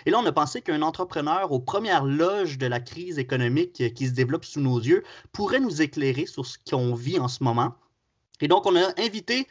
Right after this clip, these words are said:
monsieur Yannick Anctil, propriétaire de la, de Communication Jean Malo. Bon, euh, monsieur Anctil, bonjour, merci d'être avec nous ce matin.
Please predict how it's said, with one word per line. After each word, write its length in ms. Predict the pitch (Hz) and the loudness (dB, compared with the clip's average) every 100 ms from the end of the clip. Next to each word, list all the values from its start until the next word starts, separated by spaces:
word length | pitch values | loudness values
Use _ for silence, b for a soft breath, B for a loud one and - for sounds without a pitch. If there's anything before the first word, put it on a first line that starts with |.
| b 151 | b -6
monsieur 280 | 147 208 | -4 0
Yannick 300 | 180 185 214 | 2 2 2
Anctil, 420 | 175 143 - 180 175 | -2 -4 2 2 2
propriétaire 640 | 160 156 143 123 147 156 | -4 -4 -4 -2 -4 -4
de 80 | 135 | -2
la, 340 | 123 120 117 | -2 0 0
de 220 | 120 135 | 0 0
Communication 760 | 127 190 196 185 151 131 170 165 | 2 0 -4 -2 -2 -2 -2 -2
Jean 200 | 127 170 | 0 0
Malo. 420 | 135 120 120 - B B B | 0 0 0 -2 B B B
Bon, 220 | 113 113 113 | -12 -6 -4
euh, 140 | 113 | -2
monsieur 420 | 123 123 156 160 | -2 2 4 6
Anctil, 360 | 139 131 220 247 | 4 0 -4 0
bonjour, 340 | 165 143 247 | 0 2 2
merci 220 | 302 - 247 | 0 0 -2
d'être 160 | 208 | 0
avec 180 | 185 170 | -2 -2
nous 60 | 180 | -4
ce 80 | |
matin. 220 | 156 156 | -4 -4